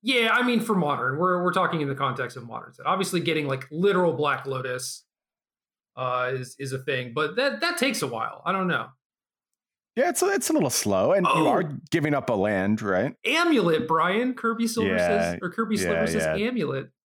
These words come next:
Speaker 2: That, that crossed my mind. I, I don't know if this is exactly what Amulet wants to do, but maybe.
Speaker 1: Uh, dude,
Speaker 2: It's,
Speaker 1: I
Speaker 2: it's
Speaker 1: think that's
Speaker 2: possible.
Speaker 1: good.
Speaker 2: You
Speaker 1: I
Speaker 2: think
Speaker 1: think
Speaker 2: so?
Speaker 1: that is, I think that's legit good.
Speaker 2: Interesting.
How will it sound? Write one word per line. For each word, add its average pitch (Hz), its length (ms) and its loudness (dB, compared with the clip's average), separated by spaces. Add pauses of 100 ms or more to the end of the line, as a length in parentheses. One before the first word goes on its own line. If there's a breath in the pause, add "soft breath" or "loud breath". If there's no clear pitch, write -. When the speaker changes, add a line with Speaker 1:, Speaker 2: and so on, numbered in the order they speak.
Speaker 2:
That, 104 320 0
that 117 180 0
crossed 87 300 -2
my 78 100 -2
mind. 82 340 -2
I, 170 120 -2 (100)
I 185 60 0
don't 123 260 2
know 117 260 2
if 101 140 -4
this 98 160 -4
is 90 140 -4
exactly 98 840 -2 (100)
what 147 260 -2 (100)
Amulet 175 460 0
wants 190 340 -4
to 196 80 -2
do, 208 240 0
but 196 240 -4 (960)
maybe. 151 260 0
Speaker 1:
Uh, 139 80 -4 (200)
dude, 170 420 0
Speaker 2:
It's, 156 80 -2
Speaker 1:
I 147 60 0
Speaker 2:
it's 208 100 -2
Speaker 1:
think 320 160 2
that's - 240 0
Speaker 2:
possible. 170 160 -2
Speaker 1:
good. 139 480 0 (260)
Speaker 2:
You 127 80 2
Speaker 1:
I 240 60 2
Speaker 2:
think 302 100 2
Speaker 1:
think 240 120 4
Speaker 2:
so? 185 60 2
Speaker 1:
that 185 160 2
is, 165 160 0
I 214 140 0
think 233 200 0
that's 165 220 -2
legit 143 560 -4
good. 117 360 -6 (1300)
Speaker 2:
Interesting. 82 560 -10